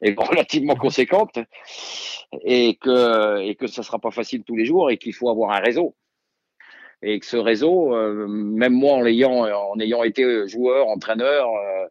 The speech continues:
et tout ça, je, je, je, j'en, j'avais une bonne partie de mon réseau en, en, en France, mais qu'il faut, euh,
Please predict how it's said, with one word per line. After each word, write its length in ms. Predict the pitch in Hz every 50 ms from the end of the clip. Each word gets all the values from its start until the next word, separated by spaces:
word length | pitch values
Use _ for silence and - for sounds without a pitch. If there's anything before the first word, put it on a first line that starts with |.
| _ _ _ - - - _ -
et 80 | 95
tout 140 | - 110 104
ça, 240 | - - - 170 143
je, 240 | 104 110 107 107 101
je, 260 | 87 104 101 98 92
je, 120 | - 104 92 95 95
j'en, 180 | 87 90 101 101 98 87 82 82 76
j'avais 340 | 85 92 - 113 110 107 113
une 120 | 107 104
bonne 180 | 104 131 131 113
partie 260 | 131 120 - - 135
de 60 | 120
mon 100 | 120 117
réseau 380 | 110 113 107 101 123 123 113 104
en, 40 | 95
en, 380 | 90 78 71 95 98 78 80 95
en 40 | -
France, 340 | - 127 151 180 - -
mais 200 | - 113 113 98
qu'il 180 | - - 107 101
faut, 340 | - - 123 131 127 120 110
euh, 140 | 98 90